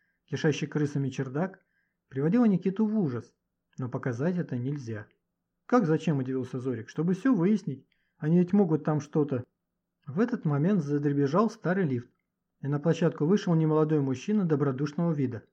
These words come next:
а с ним женщина лет тридцати в больших дымчатых очках. «Вы к кому, друзья?» поинтересовался мужчина. «К Марии Харитоновне», выпалил застигнутый врасплох Зорик.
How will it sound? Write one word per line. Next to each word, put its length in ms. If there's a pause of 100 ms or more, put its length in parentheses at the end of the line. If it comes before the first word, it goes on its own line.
(340)
а 100
с 80
ним 140
женщина 400
лет 220
тридцати 520
в 40
больших 360
дымчатых 460
очках. 520 (580)
«Вы 180
к 60
кому, 300
друзья?» 540 (400)
поинтересовался 640
мужчина. 480 (520)
«К 80
Марии 300
Харитоновне», 800 (400)
выпалил 400
застигнутый 560
врасплох 400
Зорик. 340